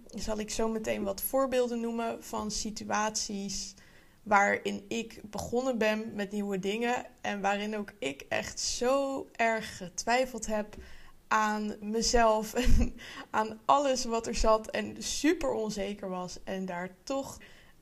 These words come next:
aan iets nieuws ben begonnen en hoe leuk dat eigenlijk is en hoe, ja,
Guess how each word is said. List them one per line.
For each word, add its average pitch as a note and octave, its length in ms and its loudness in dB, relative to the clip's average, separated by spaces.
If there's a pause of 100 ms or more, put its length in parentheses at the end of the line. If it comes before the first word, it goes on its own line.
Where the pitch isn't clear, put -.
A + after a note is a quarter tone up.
(120)
aan A3 200 6
iets G3+ 200 -2
nieuws A3 300 -2
ben F#3+ 180 0
begonnen F#3 600 -6
en F#3 380 -2
hoe A#3 240 -4
leuk G#3+ 400 -2
dat - 200 -6
eigenlijk - 480 -12
is - 280 -6
en F#3+ 180 -6
hoe, G3 160 -8 (180)
ja, G3 260 -6